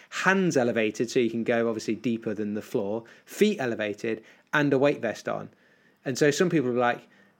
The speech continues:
"That's not h-, that, that is hard. That's, like, ridiculously hard." And th-, this thing, this idea of, like, how hard something is, is contextual to somebody's strength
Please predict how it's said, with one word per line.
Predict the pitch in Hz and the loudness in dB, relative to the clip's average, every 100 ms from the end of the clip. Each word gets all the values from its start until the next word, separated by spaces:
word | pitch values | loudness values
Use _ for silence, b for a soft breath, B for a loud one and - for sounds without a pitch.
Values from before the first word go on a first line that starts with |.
| _ | _
"That's | - 160 190 - | 2 2 2 -4
not | 156 143 143 - _ | 0 2 0 -4 _
h-, | - - - | -8 -6 2
that, | 156 175 - | 2 2 0
that | - 160 175 | 2 2 4
is | 175 170 | 0 0
hard. | - 113 101 | 0 -2 0
That's, | 143 135 | -2 -2
like, | 143 131 | -4 -4
ridiculously | 123 - 170 170 113 110 | -4 -2 -2 -2 -4 -2
hard." | 110 107 | -2 -2
And | 110 | -4
th-, | 123 131 - | -2 -2 -2
this | 156 151 | -4 -4
thing, | - 165 160 | -4 -2 -2
this | 156 - | -4 -2
idea | 143 156 147 | -2 0 0
of, | 123 | 2
like, | 123 117 | 0 0
how | - 127 | -4 -6
hard | 110 - 139 139 135 | -6 -4 0 0 0
something | - 113 110 | -4 -8 -6
is, | 107 101 | -6 -6
is | 110 - B B - | -8 -10 B B -8
contextual | 135 123 170 - 151 | -6 -2 -4 -2 -4
to | - | -4
somebody's | 127 143 123 120 117 - | -6 -6 -4 -2 -2 -4
strength | - - 117 113 190 220 - | -10 -6 -2 -2 -4 -10 -16